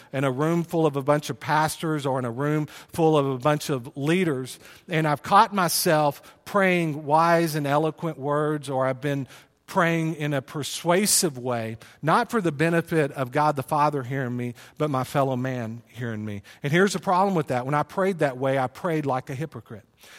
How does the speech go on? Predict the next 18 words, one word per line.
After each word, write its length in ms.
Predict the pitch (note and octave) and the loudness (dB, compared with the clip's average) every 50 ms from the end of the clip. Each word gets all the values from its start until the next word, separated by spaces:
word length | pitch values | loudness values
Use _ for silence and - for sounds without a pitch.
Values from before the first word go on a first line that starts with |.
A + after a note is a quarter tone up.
| - - | -18 -8
And 100 | - C#3+ | -4 -2
if 140 | C#3 B2 - | -2 -2 -2
you 200 | D#3 F3 G3+ A3 | 0 2 4 4
and 100 | G#3 G3 | 4 4
I 100 | F#3 F#3 | 4 4
are 100 | F3 D#3+ D3+ | 4 4 4
not 280 | D#3+ D#3+ D#3 - - | 4 2 2 0 -4
careful, 460 | - - G3+ F#3+ F3+ D#3+ - D#3 C#3+ | -6 -4 -2 -2 -2 -2 -4 -6 -4
we 140 | C3+ D3 D3 | -4 -4 -6
can 180 | - - C#3 D3 | -4 -6 -8 -6
all 320 | - D#3 D#3 D#3 D#3 D#3 | -2 0 0 2 2 0
find 400 | D3 - - D3 D3 D3+ D3+ D3 | -2 -2 -4 -2 -2 -2 -2 -2
ourselves 540 | D3 D3 C3+ - - D3 C3 B2 A#2 - - _ - | -2 -2 -2 -4 -4 -4 -4 -4 -6 -10 -16 _ -20
praying 560 | - - - F3 D#3+ D#3 C#3+ B2+ A#2+ A#2+ - - - - - - - - | -16 -8 -6 -4 -4 -2 -4 -4 -6 -8 -10 -14 -20 -20 -20 -20 -16 -10
in 140 | B2+ C3+ C3+ | -6 -6 -4
a 60 | A#2+ | -4
hypocritical 1000 | G#2+ - F#3 F3+ - - F3+ - - F#3+ F3 E3 E3+ E3 E3 - F#3 E3+ E3 E3 - | -4 -2 -2 -2 -2 -2 -8 -6 -4 -2 -2 -2 -2 -4 -6 -6 -8 -8 -8 -8 -10
manner 540 | - C3+ C3+ C3+ C3 B2+ A#2+ A#2 A2 G#2 G2+ | -10 -6 -6 -4 -4 -4 -6 -6 -8 -10 -12